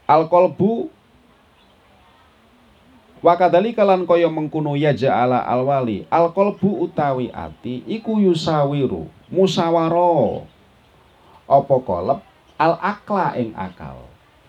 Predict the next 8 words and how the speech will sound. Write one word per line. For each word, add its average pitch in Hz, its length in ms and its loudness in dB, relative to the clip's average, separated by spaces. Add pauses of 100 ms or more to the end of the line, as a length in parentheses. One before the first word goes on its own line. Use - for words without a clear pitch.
(840)
Ati 135 400 0
ya - 80 -2
kudu 156 320 0
rembugan 123 400 -2
ambek 110 240 -2
akal. 95 480 -10 (1500)
Wa 127 160 6
yaj'alu, 151 720 4